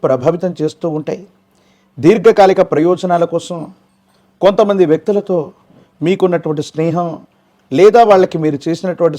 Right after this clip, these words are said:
సహకారాన్ని మరిచి ఒక ముఖ్యమైనటువంటి వ్యక్తి సహాయం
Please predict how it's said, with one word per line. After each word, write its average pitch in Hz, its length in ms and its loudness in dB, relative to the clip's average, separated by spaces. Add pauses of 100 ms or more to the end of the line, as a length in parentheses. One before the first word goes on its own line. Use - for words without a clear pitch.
సహకారాన్ని 165 600 0
మరిచి 131 260 -14 (760)
ఒక 175 80 2 (100)
ముఖ్యమైనటువంటి 233 720 2
వ్యక్తి 175 260 -2 (800)
సహాయం 262 420 4